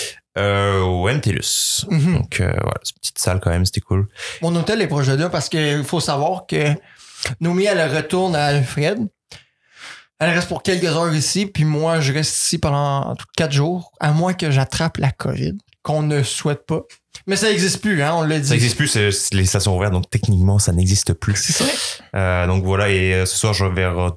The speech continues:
Speaker 1: je retourne au Bordel pour voir une, la soirée, euh, des humoristes mystères. Je sais pas comment ça s'appelle exactement, mais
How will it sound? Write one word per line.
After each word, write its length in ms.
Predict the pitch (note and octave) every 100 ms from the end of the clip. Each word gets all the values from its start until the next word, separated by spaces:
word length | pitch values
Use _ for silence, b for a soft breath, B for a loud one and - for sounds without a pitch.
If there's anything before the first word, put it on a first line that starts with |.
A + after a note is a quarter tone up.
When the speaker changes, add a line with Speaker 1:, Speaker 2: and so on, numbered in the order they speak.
| -
Speaker 1:
je 140 | F2+
retourne 320 | G2 F#2+ A#2+ G#2
au 60 |
Bordel 380 | F#2 F#2 F#2 F#2
pour 120 | -
voir 360 | D#2+ F2 D#2+ D#2
une, 160 | D#2+ -
la 60 | -
soirée, 460 | - F2 F2 E2+ D#2
euh, 120 | D#2+ - - -
des 220 | - E2 E2+
humoristes 320 | F2 E2+ -
mystères. 380 | E2+ - B2 A#2
Je 60 |
sais 40 | -
pas 80 |
comment 100 | G2+
ça 60 | G#2
s'appelle 160 | G2+ A2+
exactement, 440 | E2+ F#2 F2+ A2
mais 280 | G#2 E2 E2